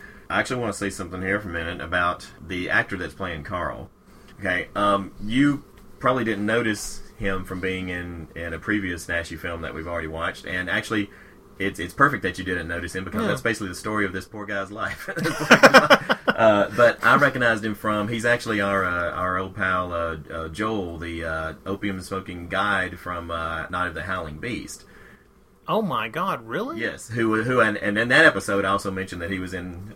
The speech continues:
Speaker 1: uh, Horror Express, that he was the, uh,
Speaker 2: Yeah,
Speaker 1: the creature's
Speaker 2: yeah.
Speaker 1: first. Okay, so after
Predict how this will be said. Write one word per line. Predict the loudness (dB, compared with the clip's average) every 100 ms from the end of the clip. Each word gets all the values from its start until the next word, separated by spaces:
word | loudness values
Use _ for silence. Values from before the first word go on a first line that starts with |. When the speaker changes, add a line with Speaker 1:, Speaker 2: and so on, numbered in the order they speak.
| -8
Speaker 1:
uh, | -4 0
Horror | 0 0
Express, | -2 -4 -2 -2 -6
that | -12
he | -10
was | -10 -12
the, | -12 -10 0
uh, |
Speaker 2:
Yeah, | 6 6 4
Speaker 1:
the |
creature's | -4 -6 -4
Speaker 2:
yeah. | -4
Speaker 1:
first. | -6 -8
Okay, | -6 -8 -8 -16 -20 -8
so | 2 2 4
after | 2 2 -4